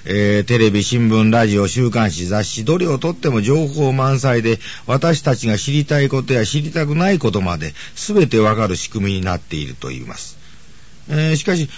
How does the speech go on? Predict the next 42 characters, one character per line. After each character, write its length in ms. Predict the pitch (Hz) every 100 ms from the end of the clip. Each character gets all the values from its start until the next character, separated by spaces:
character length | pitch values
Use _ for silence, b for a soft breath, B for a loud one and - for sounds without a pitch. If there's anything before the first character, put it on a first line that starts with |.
| B B -
本 180 | 226
当 200 | 220 233
に 300 | 220 214 202 170
そ 160 | 202
う 40 | 143
な 120 | 90
ん 60 |
で 100 | 73
し 100 | 67
ょ 80 | 69
う 40 | -
か。 200 | - - - - - -
あ 160 | 139 135
る 240 | 120 117
学 200 | 117 110
者 180 | 143 127
が 260 | 123 120
こ 160 | - 151
ん 60 | 156
な 100 | 147
こ 120 | 143
と 100 | 127
を 80 | 90
言 80 |
っ 40 | 82
て 140 | 95
い 60 | 87
ま 120 | 82
す。 140 | - B B B B 107
「現 240 | 147 139
代 220 | 120 110
は 280 | 107 107 98
情 280 | 101 170 202
報 280 | 202 196 170
不 140 | 196
足 280 | 202 139 110
の 220 | 95 87
時 160 | 80 82
代 220 | 85 78
で 140 | 76
あ 120 | 69
る。 120 | -